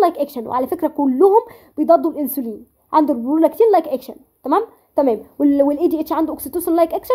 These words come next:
والاوكسيتوسين عنده اي دي اتش لايك اكشن، بيقلدوا بعض يعني.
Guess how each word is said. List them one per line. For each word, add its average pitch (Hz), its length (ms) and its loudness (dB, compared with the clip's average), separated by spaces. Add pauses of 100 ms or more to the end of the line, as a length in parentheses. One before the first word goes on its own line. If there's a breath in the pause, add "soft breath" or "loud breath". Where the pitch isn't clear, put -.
والاوكسيتوسين 320 480 -4
عنده 330 240 0
اي 320 80 0
دي 330 120 -4
اتش 311 140 -8
لايك 302 220 0
اكشن، - 220 -12 (480)
بيقلدوا 302 340 4
بعض 269 200 2
يعني. 226 160 -8